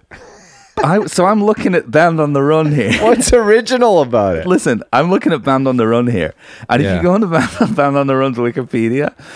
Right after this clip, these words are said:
Speaker 1: there's, this, this shit's great. There's the original version of it, and then there's the re-, and then there's just this, like, column. It tells you a little bit. Oh, they were in Lagos, Nigeria. They got robbed. You know, it's fucking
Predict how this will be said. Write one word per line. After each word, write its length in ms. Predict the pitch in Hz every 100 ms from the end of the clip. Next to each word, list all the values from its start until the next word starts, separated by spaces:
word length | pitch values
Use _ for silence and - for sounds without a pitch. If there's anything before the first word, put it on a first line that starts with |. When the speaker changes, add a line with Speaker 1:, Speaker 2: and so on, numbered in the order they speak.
| - -
Speaker 1:
there's, 420 | 143 156 151 151 - _ - - _ _ _ - 120
this, 260 | 120 143 -
this 160 | - -
shit's 380 | - 123 113
great. 320 | - 107 90 - - - -
There's 180 | 131 135
the 140 | 139
original 840 | 135 156 165 160 151 135 127 120 123
version 440 | 101 117 123 120 107
of 140 | 87
it, 120 | 82 -
and 140 | 101
then 100 | 127
there's 160 | 135 135
the 100 | 123
re-, 260 | 113 123 131
and 80 | 127
then 120 | 131
there's 140 | 131
just 140 | 139 135
this, 160 | 127
like, 220 | 120 110
column. 400 | - 113 104 80 78
It 140 | 92
tells 260 | 196 202 147
you 60 |
a 20 |
little 160 | 131 101
bit. 140 | 90 -
Oh, 180 | 113 113
they 100 | 113
were 120 | 117
in 120 | 113
Lagos, 500 | 104 98 101 101 98
Nigeria. 420 | 98 92 95 92
They 120 | 92
got 100 | 95 85
robbed. 600 | 90 92 90 92 90 -
You 100 | 92
know, 280 | 92 87 90
it's 120 | 90
fucking 220 | - 110